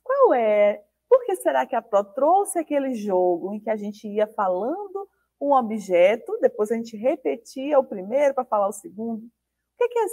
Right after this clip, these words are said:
o jogo tem a ver com a história de acumulação, né? Porque no jogo a gente ia falando, repetindo o nome do objeto, né, várias vezes. Aqui na história acontece a mesma coisa.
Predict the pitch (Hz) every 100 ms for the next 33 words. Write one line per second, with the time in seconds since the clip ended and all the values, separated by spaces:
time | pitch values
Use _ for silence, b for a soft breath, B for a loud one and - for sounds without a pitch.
0 | - 294 202 208 214 269 - 302 240 214
1 | 208 202 202 - 180 165 170 170 165 185
2 | 170 160 165 - - 170 165 196 _ _
3 | _ 220 - _ _ _ _ _ 494 494
4 | 480 220 220 190 - 202 226 - - 190
5 | 190 202 - 202 226 233 202 180 185 185
6 | 175 _ 185 226 226 220 - 339 403 311
7 | 269 254 208 190 190 185 185 226 247 233
8 | 311 220 202 247 247 196 156 - - _
9 | _ _ _ - 381 _ 262 240 220 226
10 | - 190 190 - - 285 311 302 214 202
11 | 349 339 285 339 - - 160 -